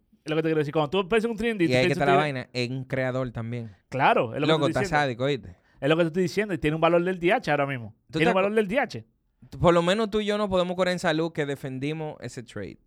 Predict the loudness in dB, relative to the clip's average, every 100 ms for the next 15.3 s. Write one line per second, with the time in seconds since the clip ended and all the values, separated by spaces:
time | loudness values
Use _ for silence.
0 | _ _ _ _ _ _ 4 6 6 2
1 | 2 0 0 -6 -6 -10 -12 -16 -18 _
2 | _ _ _ _ _ _ _ _ -4 0
3 | 0 0 -6 -8 -10 -8 -10 -4 -2 0
4 | 0 0 -2 -4 -2 -2 -2 -2 -4 -4
5 | -6 -8 -6 -4 -4 -4 -2 -2 -4 -10
6 | -20 -20 _ -2 -2 0 0 6 6 8
7 | 4 4 0 -6 -4 -4 -6 -8 -4 -4
8 | -2 -4 -8 -4 0 0 -2 -6 -6 -10
9 | -6 -6 -4 -6 -6 -6 -4 -2 -2 0
10 | -2 -4 -12 -14 -12 -14 -16 -20 -20 _
11 | _ _ _ 0 4 4 0 0 0 2
12 | 2 0 4 4 4 0 0 -4 _ _
13 | _ _ -20 -14 -12 2 4 4 2 0
14 | 2 4 4 2 -2 -2 0 2 2 0
15 | -8 -10